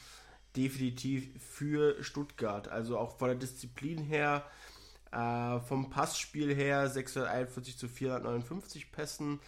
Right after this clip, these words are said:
Ähm, von den Tacklings her, also von den Zweikämpfen, Tore, also auch allein, äh, geblockte Sch-, Schüsse, äh, die Schüsse insgesamt, natürlich die Tore, wie gesagt,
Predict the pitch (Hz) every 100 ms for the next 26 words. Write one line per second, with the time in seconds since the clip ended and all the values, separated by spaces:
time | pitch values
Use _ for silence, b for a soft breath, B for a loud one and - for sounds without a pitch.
0 | B B B B B - 117 120 120 120
1 | 123 123 123 135 139 131 156 165 156 147
2 | 147 151 143 143 139 135 - - - -
3 | - - - - - 120 120 127 123 -
4 | 113 127 135 127 - 127 127 123 B B
5 | B - - 143 147 139 135 131 131 135
6 | - - 117 120 120 - - 117 - 120
7 | 120 123 123 90 120 87 80 95 - 65
8 | - 120 131 131 - 139 - - - 64
9 | 78 67 - 143 139 135 127 127 127 123
10 | B B B B - 113 110 117 123 120
11 | 147 143 156 - 143 131 120 151 156 -
12 | 147 160 151 127 120 123 131 151 - -